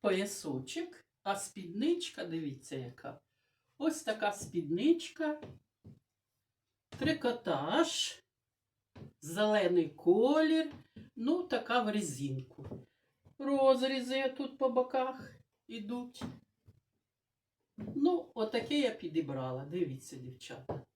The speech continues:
Я думаю, що до моєї сумки підходить отакий от образ. Ходила довго, шукала, шукала щось зелененьке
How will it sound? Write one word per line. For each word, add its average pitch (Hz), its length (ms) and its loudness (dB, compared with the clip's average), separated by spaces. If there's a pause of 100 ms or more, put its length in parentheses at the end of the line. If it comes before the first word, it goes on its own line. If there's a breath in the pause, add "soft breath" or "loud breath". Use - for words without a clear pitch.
(560)
Я 214 220 0
думаю, 254 380 2
що - 220 -6
до 185 160 -4
моєї 190 320 -2
сумки 311 720 -2 (800)
підходить 180 840 -8 (1600)
отакий 147 680 -12 (100)
от - 400 -16
образ. 135 680 -8 (400)
Ходила 262 600 4
довго, 247 600 6
шукала, 233 1000 0 (280 soft breath)
шукала 214 580 0
щось 196 260 -2
зелененьке 175 1200 2